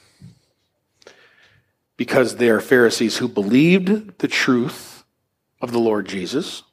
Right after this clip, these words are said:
and having received God's Spirit within them, they yield both to what the apostles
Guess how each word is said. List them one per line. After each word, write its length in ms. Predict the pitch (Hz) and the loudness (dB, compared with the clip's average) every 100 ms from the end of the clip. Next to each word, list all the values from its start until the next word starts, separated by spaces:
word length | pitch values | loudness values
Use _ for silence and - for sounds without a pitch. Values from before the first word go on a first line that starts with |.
| _ _ - - - - | _ _ -20 -20 -16 -4
and 100 | 131 | 0
having 360 | 143 139 135 127 | 2 4 2 0
received 840 | 123 107 - 143 170 208 185 143 127 | -2 -2 -2 -2 0 2 0 -2 2
God's 560 | 135 127 - - - | 4 4 0 -6 -8
Spirit 800 | - - - 202 175 120 110 - - | -6 -4 0 4 6 6 2 -6 -2
within 460 | 123 - 180 196 120 | -2 2 2 4 2
them, 400 | 95 90 185 - _ _ _ _ _ _ - _ _ _ _ | -2 -2 -8 -10 _ _ _ _ _ _ -20 _ _ _ _
they 200 | 117 123 | 2 4
yield 840 | 139 143 185 165 139 120 139 185 - _ _ _ | 4 2 4 6 6 4 0 -4 -8 _ _ _
both 360 | 123 123 139 - | 2 2 2 -2
to 140 | - | -2
what 340 | 180 135 127 - | 2 2 2 2
the 120 | 143 | 2
apostles 760 | 147 - 107 107 - 107 110 | 2 2 2 2 0 -4 -4